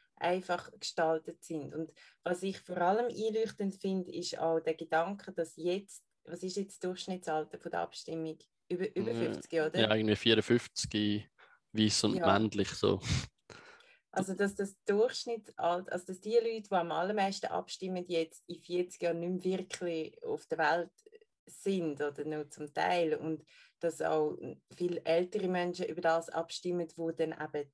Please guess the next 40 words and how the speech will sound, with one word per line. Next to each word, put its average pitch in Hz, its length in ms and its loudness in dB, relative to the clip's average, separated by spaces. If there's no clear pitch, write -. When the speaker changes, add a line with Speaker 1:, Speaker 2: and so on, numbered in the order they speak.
Speaker 1:
die 156 160 -2
jungen, 175 520 0
heute 208 240 6
sechzehnjährigen 170 880 -2
zum 165 140 -8
Beispiel 156 420 -2
stark 175 440 4
wird 220 200 2
betreffen. 190 560 -2
Und 170 120 -6
ich 180 120 -8
glaube, 190 200 0
es 196 100 -6
hat 196 140 -2
auch 180 140 -4
ein 175 100 -4
bisschen - 0 -
mit 160 180 -6
dem 180 220 -2
zu - 160 -18
tun, 170 160 0
also 156 320 -4
dass 165 180 -8
man, 160 160 -6
ähm, 156 240 -4
die - 60 -20
Verantwortung 175 880 -2
einfach 165 340 -6
auch 160 160 0
in - 180 -8
dieser 208 220 2
Generation 202 580 0
auch 175 240 0
ein 180 80 -2
bisschen 180 60 -2
mehr 185 320 0
darf 170 360 2
geben, 220 380 0
Speaker 2:
Mhm. 117 180 0
Speaker 1:
wo, 175 640 0